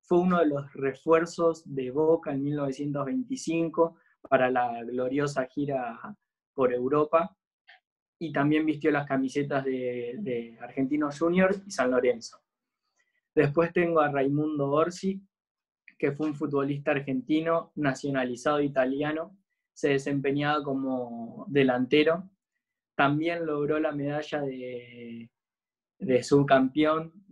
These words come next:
en Ámsterdam en mil novecientos veintiocho con Luis Monti, y el Campeonato Sudamericano de mil novecientos veintisiete. Jugó en Juventus,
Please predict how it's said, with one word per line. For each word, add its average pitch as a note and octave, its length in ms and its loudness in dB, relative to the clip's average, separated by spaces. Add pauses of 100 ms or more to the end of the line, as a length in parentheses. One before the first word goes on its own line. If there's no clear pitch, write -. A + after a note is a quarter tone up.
(120)
en A#2+ 520 -6
Ámsterdam D3 680 2
en B2+ 180 -4
mil C#3 140 -2
novecientos C#3 480 -2
veintiocho C3+ 640 -2
con B2 160 -10
Luis C3+ 200 0
Monti, D#3 640 -2 (1000)
y F3+ 140 8
el E3 100 8
Campeonato D3+ 600 6
Sudamericano C#3+ 760 2
de C#3+ 80 0
mil C#3+ 200 -2
novecientos C#3 460 -4
veintisiete. A#2+ 600 -4 (540)
Jugó D3 300 4
en D3+ 140 -2
Juventus, E3+ 880 -2